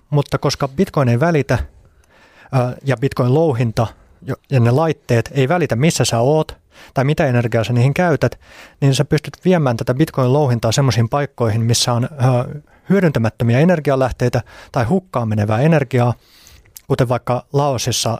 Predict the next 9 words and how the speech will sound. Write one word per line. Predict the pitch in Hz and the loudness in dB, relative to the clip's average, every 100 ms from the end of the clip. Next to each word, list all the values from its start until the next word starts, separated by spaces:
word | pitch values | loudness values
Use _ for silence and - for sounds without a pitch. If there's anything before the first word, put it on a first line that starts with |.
| - | -4
nyt | 123 - 123 135 | -4 -2 -2 0
hyväksyttiin | 131 131 - - 117 | 0 0 -2 -2 0
Bitcoin | 113 127 - 113 117 _ _ _ _ _ - - | 0 -2 -2 -2 -2 _ _ _ _ _ -20 -2
tämmöisenä | 110 110 120 117 - _ _ | 0 2 2 0 -6 _ _
laillisena | 147 131 117 117 113 | -6 -4 -4 -6 -2
omistuksena, | 139 131 - 117 120 110 | 0 0 -2 -2 0 2
niin | 113 113 127 | 2 2 0
mu-, | 131 127 - - | -2 -4 -4 -4
ikään, | 143 143 123 | -2 -2 -4